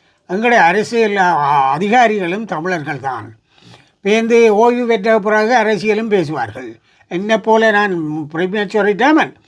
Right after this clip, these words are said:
ஆ, அப்படி கொத்தவர்கள், அப்படியானவர்கள், ஆ, இப்படியான ஒரு சுய, சுய ஆதிக்கம், சுய நிர்ணயம்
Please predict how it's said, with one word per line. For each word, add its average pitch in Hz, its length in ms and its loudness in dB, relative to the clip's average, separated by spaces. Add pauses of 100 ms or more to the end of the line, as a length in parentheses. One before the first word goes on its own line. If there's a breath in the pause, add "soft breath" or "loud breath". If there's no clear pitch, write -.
(400 soft breath)
ஆ, 190 160 -4
அப்படி 262 420 -4
கொத்தவர்கள், 202 1120 0
அப்படியானவர்கள், 180 1200 -2 (640 soft breath)
ஆ, 127 840 0 (340)
இப்படியான 208 1000 2 (460 soft breath)
ஒரு 175 340 0
சுய, 226 540 0 (460)
சுய 214 380 0
ஆதிக்கம், 208 720 0
சுய 196 300 -4
நிர்ணயம் 202 640 -4